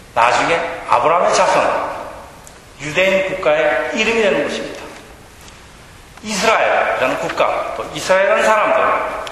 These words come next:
하나님을 떠나서는 존립조차 불가능한 사람, 그런 나라가 되는 것입니다.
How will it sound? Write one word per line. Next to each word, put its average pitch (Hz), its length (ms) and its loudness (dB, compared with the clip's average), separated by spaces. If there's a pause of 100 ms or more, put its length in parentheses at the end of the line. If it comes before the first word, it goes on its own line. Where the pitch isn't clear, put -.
(340)
하나님을 226 600 4
떠나서는 202 800 2
존립조차 233 1080 0
불가능한 196 1040 0
사람, - 760 2
그런 147 220 2
나라가 151 300 4
되는 208 200 2
것입니다. - 380 -2